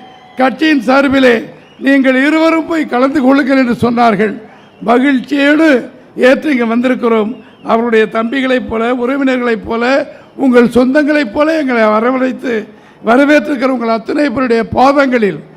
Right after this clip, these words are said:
என்னுடைய பணிவான நன்றியை வணங்கி, வணங்கி வைப்பதிலே பெருமைப்படுகிறேன், மகிழ்ச்சி அடைகிறேன். தோழர்களே, இங்கே பேசிய அத்தனை பேரும் மிகச் சிறப்பாக, நேரத்தின் அருமை கருதி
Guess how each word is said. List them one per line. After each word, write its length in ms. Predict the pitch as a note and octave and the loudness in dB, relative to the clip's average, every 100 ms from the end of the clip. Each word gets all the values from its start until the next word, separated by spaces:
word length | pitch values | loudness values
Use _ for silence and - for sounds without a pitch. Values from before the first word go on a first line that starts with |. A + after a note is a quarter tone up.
| - _ | -20 _
என்னுடைய 340 | E4 A#3+ A#3 A3 F3+ | -2 2 4 4 2
பணிவான 500 | A#3+ C4+ C#4 C#4+ C#4+ | 2 4 4 4 4
நன்றியை 600 | A#3 A#3 B3+ A3 F#3+ - - - - | 2 2 4 4 2 -4 -16 -20 -8
வணங்கி, 300 | A#3 C4 C4+ | 0 2 2
வணங்கி 380 | B3 F#4+ D4+ D4 | 0 2 4 4
வைப்பதிலே 460 | C4 B3 C4 B3+ A#3 | 2 2 2 2 0
பெருமைப்படுகிறேன், 760 | A3+ A#3 A#3 A3+ A#3 G#3+ A3 B3 | -2 -2 0 0 -2 0 0 0
மகிழ்ச்சி 380 | E4 G#3 G#3+ G#3 | -2 -2 -2 -4
அடைகிறேன். 360 | F3+ A3 F3 - - - F3+ - - _ _ _ _ _ _ _ | -6 -8 -12 -16 -20 -16 -16 -18 -20 _ _ _ _ _ _ _
தோழர்களே, 600 | G3+ A3+ A3+ G3 G3+ F3 - - _ _ _ _ - | -4 -2 -2 -2 -2 -4 -10 -20 _ _ _ _ -10
இங்கே 280 | A3+ A3 G#3+ | -4 -2 -2
பேசிய 480 | - C4+ F#3+ B3 | -2 -4 -2 -2
அத்தனை 360 | G#3 G3 C4 B3+ | -4 -6 -4 -4
பேரும் 380 | A#3+ B3 A#3 F3+ - - - - - - | -2 -2 -2 -8 -16 -20 -20 -20 -20 -10
மிகச் 420 | G3 A#3+ C#4 D4+ | -4 -2 -2 -2
சிறப்பாக, 540 | C4 B3+ B3 B3+ A3 A#3+ | -2 -4 -4 -4 -4 -4
நேரத்தின் 500 | A3 B3 C4 B3+ A#3 | -4 -2 -2 -4 -2
அருமை 340 | A3 A#3+ B3+ | -2 0 0
கருதி 460 | A3 A#3 A#3+ A3+ | 0 0 -4 -6